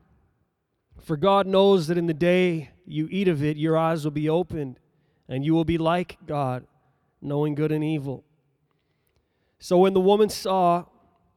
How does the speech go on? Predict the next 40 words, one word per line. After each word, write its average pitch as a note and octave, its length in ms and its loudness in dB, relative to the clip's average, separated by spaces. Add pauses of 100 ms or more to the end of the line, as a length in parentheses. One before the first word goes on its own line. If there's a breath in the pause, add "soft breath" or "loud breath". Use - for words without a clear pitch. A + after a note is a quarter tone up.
(280)
that - 100 -10
the D#3 80 -6
tree G3+ 260 0
was F#3+ 160 2
good F3 220 0
for F3+ 160 -2
food, G#3 440 0
that F3 160 -2
it - 60 -12
was E3 220 -6
pleasant F#3+ 400 -2
to F#3 80 -8
the F3 160 0
eyes, F3+ 680 0 (760)
and D3 100 -4
a C#3+ 40 -4
tree G3+ 220 -2
desirable F3+ 580 2
to F#3 100 -4
make F3+ 240 0
one E3+ 220 0
wise, F3 380 0
she - 180 -10
took F3+ 260 -4
of D#3 80 -4
its - 160 -8
fruit F3+ 320 -4
and D3+ 100 -10
ate. D#3+ 420 -4 (1500)
She - 160 -4
also F3 300 2
gave F3 280 -2
to E3+ 80 -2
her D3+ 80 0
husband D#3 360 -4
with F3 220 -4
her, C#3+ 120 -8
and C3 80 -6
he D3 200 -4
ate. B2 280 -8